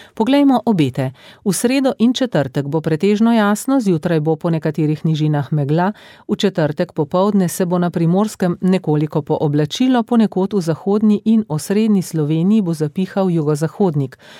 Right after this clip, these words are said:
V petek bo na vzhodu sončno, drugod zmerno do pretežno oblačno, ponekod bo pihal jugozahodni veter. In zdaj temperature, izmerjene po Sloveniji ob osemnajsti uri.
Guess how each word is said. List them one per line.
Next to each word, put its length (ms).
V 100
petek 520
bo 200
na 140
vzhodu 400
sončno, 720
drugod 380
zmerno 460
do 120
pretežno 600
oblačno, 640
ponekod 500
bo 140
pihal 540
jugozahodni 1120
veter. 500
In 120
zdaj 220
temperature, 720
izmerjene 560
po 140
Sloveniji 680
ob 260
osemnajsti 840
uri. 300